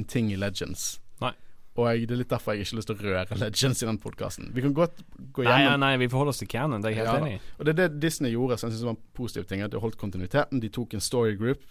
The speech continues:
Speaker 1: eh, med masse hardbarka fans, in-, eh, inkludert, eh, Pablo Hod-,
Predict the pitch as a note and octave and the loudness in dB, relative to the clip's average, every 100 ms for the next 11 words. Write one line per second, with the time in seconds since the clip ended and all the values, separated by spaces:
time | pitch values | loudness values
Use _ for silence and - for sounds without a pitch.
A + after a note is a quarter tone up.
0 | - G2+ G2 G2 G#2 G#2 G2+ - G2+ G#2+ | -10 -4 -2 -2 -2 -2 -2 -4 -2 -2
1 | A2 - G#2 A2+ A2 - G#2+ - G2+ G2 | -2 -4 -4 -4 -4 -6 -8 -6 -4 -4
2 | G2+ G2+ G#2 - - A2 F#2+ F2+ - - | -4 -2 -2 -4 -6 -4 -4 -4 -12 -18
3 | - B2+ A2+ G2+ G#2 | -6 -4 -2 -2 -4